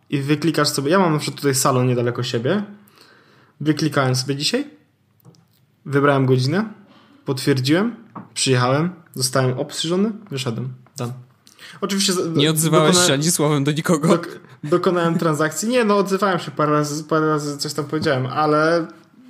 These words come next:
Speaker 1: tak jakby wiesz, nie musisz do nikogo dzwonić,
Speaker 2: Mhm.
Speaker 1: po prostu klikasz w aplikacji, umawiasz się już.
Speaker 2: A czy w niej się płaci też?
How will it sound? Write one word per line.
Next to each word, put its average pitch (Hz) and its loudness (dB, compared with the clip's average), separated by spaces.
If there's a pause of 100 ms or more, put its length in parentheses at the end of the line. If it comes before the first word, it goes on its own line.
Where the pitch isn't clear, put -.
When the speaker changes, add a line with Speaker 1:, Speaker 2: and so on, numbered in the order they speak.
Speaker 1:
tak 147 -10
jakby 180 -2
wiesz, 127 0 (460)
nie 160 2
musisz 170 2
do 139 0
nikogo 131 4
dzwonić, 147 2
Speaker 2:
Mhm. 117 -2
Speaker 1:
po 131 -12
prostu 127 -2
klikasz 139 0
w - -2
aplikacji, 123 -4
umawiasz 113 -6
się 117 -10
już. - -16
Speaker 2:
A - -4
czy 139 0
w 143 -2
niej 160 4
się 147 2
płaci 135 -2
też? - -2